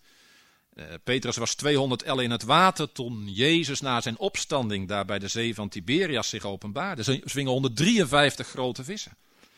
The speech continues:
En Jezus schrijft met zijn vinger in het zand. Hè, details die alleen maar de ooggetuigen kunnen zijn gegeven. Ze komen in de schrift voor omdat de schrijver het heeft gezien. En ze kunnen ook qua stijl niet voortkomen uit de brein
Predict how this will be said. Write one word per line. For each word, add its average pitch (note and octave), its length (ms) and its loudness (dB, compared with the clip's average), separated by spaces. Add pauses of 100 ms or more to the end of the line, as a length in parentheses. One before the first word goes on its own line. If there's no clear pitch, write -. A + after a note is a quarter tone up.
(200)
En B2 80 -6
Jezus D3 240 6
schrijft D3 240 6
met C#3+ 120 -2
zijn C3+ 180 -2
vinger G#3+ 360 4
in D#3 100 4
het C3+ 120 0
zand. A3 420 -2 (640)
Hè, G3 100 -12
details F#3+ 460 -4
die E3+ 140 -4
alleen F#3+ 180 -2
maar F3+ 100 -2
de - 180 -4
ooggetuigen E3 840 -2
kunnen C#3 240 -6
zijn A#2+ 220 -4
gegeven. C3 500 -8 (640)
Ze - 100 -12
komen D#3 200 4
in B2 100 2
de A2+ 60 0
schrift F3+ 260 0
voor E3+ 200 2
omdat C3+ 240 0
de A#2+ 60 -8
schrijver D3+ 480 0
het C#3+ 120 -4
heeft B2+ 260 -4
gezien. B2+ 580 0 (640)
En - 80 -12
ze D#3 80 -6
kunnen F#3+ 300 0
ook C4+ 240 2
qua G3 180 4
stijl A#3+ 560 0 (280)
niet E3+ 220 0
voortkomen E3+ 640 0
uit B2 180 -2
de F#2+ 100 -10
brein B2 640 2